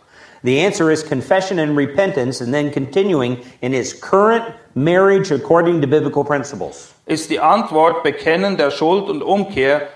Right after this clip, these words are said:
Speaker 2: und dann Fortführung der bestehenden Ehe nach biblischen Prinzipien.
Speaker 1: He is bound now to the obligation of the covenant made with the new spouse.
Speaker 2: Er ist an die Verpflichtung des Ehebundes mit dem neuen Partner gebunden.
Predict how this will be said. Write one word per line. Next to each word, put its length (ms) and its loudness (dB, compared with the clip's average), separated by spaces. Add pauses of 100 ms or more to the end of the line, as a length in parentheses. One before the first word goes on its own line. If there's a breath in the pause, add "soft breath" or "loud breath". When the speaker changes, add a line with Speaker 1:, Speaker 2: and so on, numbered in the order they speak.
Speaker 2:
und 180 -4
dann 220 2
Fortführung 600 0
der 140 0
bestehenden 600 -4
Ehe 240 0
nach 240 -2
biblischen 360 -8
Prinzipien. 800 -8 (540 loud breath)
Speaker 1:
He 220 0
is 120 0
bound 400 4
now 240 2
to 160 -4
the 180 2
obligation 840 2 (100)
of 300 4
the 80 2
covenant 460 2 (260 loud breath)
made 360 2
with 140 2
the 60 0
new 240 0
spouse. 580 0 (300 loud breath)
Speaker 2:
Er 160 0
ist 200 -2
an 140 0
die 80 -2
Verpflichtung 640 -2
des 180 -4
Ehebundes 640 -2
mit 160 -6
dem 160 -2
neuen 380 0
Partner 340 0
gebunden. 600 -6